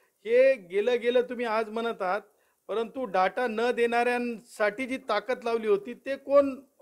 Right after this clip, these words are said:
नेते होते आणि ते ओबीसींचे मंत्री होते की मराठ्यांचे मंत्री होते? भुजबळ साहेब, तेही सांगून टाका की मराठ्यांचे मंत्री होते,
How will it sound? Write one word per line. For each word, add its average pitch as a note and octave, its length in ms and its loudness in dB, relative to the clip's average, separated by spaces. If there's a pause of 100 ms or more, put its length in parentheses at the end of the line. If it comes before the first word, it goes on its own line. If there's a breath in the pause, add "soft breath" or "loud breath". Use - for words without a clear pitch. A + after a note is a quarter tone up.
नेते G#3 280 -6
होते G3+ 440 -2 (340 soft breath)
आणि G#3+ 200 -8
ते B3+ 160 2
ओबीसींचे A#3 680 2
मंत्री B3 320 -6
होते B3+ 340 0
की B3+ 120 -8
मराठ्यांचे B3 540 -2
मंत्री A#3 320 -6
होते? A3 420 0 (320 soft breath)
भुजबळ G3 300 0
साहेब, A#3+ 220 0 (120)
तेही A#3+ 240 -2
सांगून A3+ 380 -4
टाका A#3+ 360 -4
की A#3+ 520 -12
मराठ्यांचे G#3 640 -4
मंत्री G#3+ 320 -8
होते, A#3+ 440 0